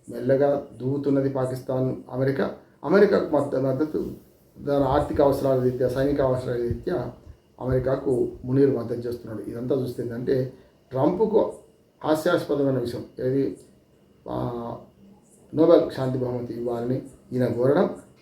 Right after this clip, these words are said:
ఆయన నవ్వుతూ "నాకెవడిస్తాడు రా పిల్లలు" అన్నట్టు, "నాకెవడిస్తారు, ఇవ్వని ఇవ్వడని" ఆయన నిర్వేదం వ్యక్తం చేయడంతో ఏంటంటే,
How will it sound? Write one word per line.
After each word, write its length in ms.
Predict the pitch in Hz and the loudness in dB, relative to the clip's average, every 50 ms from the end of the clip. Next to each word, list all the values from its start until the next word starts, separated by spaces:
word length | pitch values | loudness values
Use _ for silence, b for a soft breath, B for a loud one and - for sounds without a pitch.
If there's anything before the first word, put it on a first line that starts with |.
| _ 120 | _ -8
ఆయన 280 | 117 127 131 131 127 120 | -4 -2 -2 0 0 -2
నవ్వుతూ 400 | 120 123 127 127 147 147 143 151 | -2 -2 0 0 0 0 0 0
"నాకెవడిస్తాడు 760 | 131 120 127 131 131 151 143 143 143 131 - - 139 131 135 | 0 0 0 2 4 4 6 6 6 4 4 0 0 2 2
రా 60 | 135 | 2
పిల్లలు" 300 | 127 - 131 127 127 127 | 2 0 0 0 2 2
అన్నట్టు, 300 | 127 127 123 120 123 - | 2 0 0 -2 -4 -8
"నాకెవడిస్తారు, 640 | 120 113 107 - 117 120 123 127 123 127 143 156 156 | -10 -10 -8 -4 -2 0 0 0 0 0 0 0 0
ఇవ్వని 280 | 127 120 123 127 131 | 0 0 0 0 0
ఇవ్వడని" 300 | 127 120 120 117 117 113 | 2 0 0 -2 -2 -4
ఆయన 180 | 110 110 120 120 | -6 -6 -6 -6
నిర్వేదం 440 | 120 120 120 120 127 135 131 127 120 | -6 -6 -2 2 2 2 2 2 0
వ్యక్తం 260 | 120 110 - 120 117 | -4 -6 -8 -10 -8
చేయడంతో 460 | 113 117 113 113 107 - 117 113 120 | -8 -8 -8 -10 -10 -12 -12 -12 -10
ఏంటంటే, 500 | 117 113 110 110 - 95 101 - - | -10 -10 -10 -6 -2 0 0 0 -2